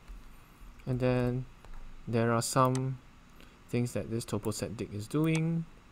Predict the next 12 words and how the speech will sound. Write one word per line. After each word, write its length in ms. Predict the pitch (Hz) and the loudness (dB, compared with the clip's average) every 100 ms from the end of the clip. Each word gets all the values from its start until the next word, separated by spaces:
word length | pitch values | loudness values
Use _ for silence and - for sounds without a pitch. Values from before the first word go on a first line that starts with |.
| - - - - - - - - - - - 113 | -20 -20 -20 -20 -20 -18 -14 -12 -14 -16 -12 -8
Okay, 300 | 120 165 214 - - - - | -2 0 -2 -6 -20 -20 -6
we'll 140 | 110 107 | -4 0
go 160 | 120 | 0
through 200 | 120 123 | 2 2
them 180 | 117 110 | 2 0
slowly 460 | - 110 110 123 110 | 0 2 2 2 0
in 140 | 101 | 0
the 80 | 98 | 0
next 220 | 104 - | -4 -4
few 140 | 101 | -2
videos. 560 | 98 110 156 220 - - - - - - - - - - - - | 0 0 0 0 -2 -12 -18 -20 -20 -20 -20 -20 -20 -16 -16 -14
So, 480 | - 123 123 123 | -4 0 2 0